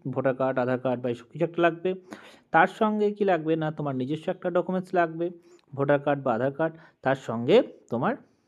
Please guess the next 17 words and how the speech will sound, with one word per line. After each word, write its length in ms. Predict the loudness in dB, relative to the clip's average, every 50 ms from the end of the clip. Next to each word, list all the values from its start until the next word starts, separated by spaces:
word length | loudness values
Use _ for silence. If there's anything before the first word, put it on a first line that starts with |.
| _ _ _ -8
কী 80 | -4
লাগবে, 360 | -2 -2 -2 -2 0 -2 -2 -2 -4 -16 _ -20 -20 -20 _ _ _ _ _ -8
নিজের 320 | -4 -4 0 2 2 2 2 0 -6 -18 _ _ _ -12
একটা 320 | -12 -10 -6 -4 -4 -4 -4 -8 _ _ _ -6 -2
রঙিন 300 | -2 0 0 0 -4 -4 -6 -6
ফটো। 280 | -4 -4 -4 -4 -4 -12 -14 _ _ -20 -8 _ 2
এই 60 | 6
ডকুমেন্টসের 420 | 6 6 6 4 2 2 2 4
ব্যাপারে 240 | 4 4 4 2 0
আমি 80 | 0 0
পরে 220 | 0 0 0 0
বলছি 220 | 0 -2 -2 -4 -6
যদিও 200 | -8 -6 -6 -6
বা, 80 | -6 -8 -10 -12 _ -20 -20 -20 _ _ _
তাও 300 | -6 -4 -2 -2 -2 -4 -6 -10 -8 -6 -4
বলে 160 | -4 -2 -2
রাখলাম। 280 | -2 -2 -4 -4 -6 -8